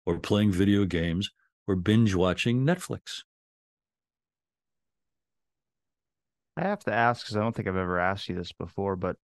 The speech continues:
Speaker 2: through your show, have you become more skeptical on things? Like, was there ever an area that you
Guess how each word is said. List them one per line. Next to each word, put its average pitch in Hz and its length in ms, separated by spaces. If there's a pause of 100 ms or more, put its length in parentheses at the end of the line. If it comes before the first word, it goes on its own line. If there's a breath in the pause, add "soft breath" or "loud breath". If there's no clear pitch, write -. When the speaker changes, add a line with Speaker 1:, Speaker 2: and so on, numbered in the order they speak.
(320)
Speaker 2:
through 143 160
your 135 160
show, 107 520
have 95 160
you 104 120
become 101 400
more 92 280
skeptical 113 680
on 110 160
things? 113 360
Like, 104 160
was 98 140
there 107 180
ever 107 240
an 95 100
area 95 360
that 90 160
you 92 100